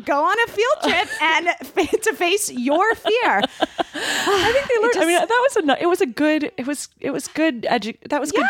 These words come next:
Speaker 1: Yeah,
Speaker 2: teaching.
Speaker 1: for everyone.
Speaker 2: Yeah.
Speaker 1: <laughs> Look at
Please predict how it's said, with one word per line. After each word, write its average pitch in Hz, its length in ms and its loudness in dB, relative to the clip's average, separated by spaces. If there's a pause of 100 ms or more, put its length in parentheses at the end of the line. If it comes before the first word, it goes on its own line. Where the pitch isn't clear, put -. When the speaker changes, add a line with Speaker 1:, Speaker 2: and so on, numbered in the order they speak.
Speaker 1:
Yeah, 370 200 2
Speaker 2:
teaching. 180 160 2
Speaker 1:
for 311 80 2
everyone. 208 640 -2
Speaker 2:
Yeah. 359 440 2 (160)
Speaker 1:
<laughs> - 0 -
Look 349 360 2
at 480 80 0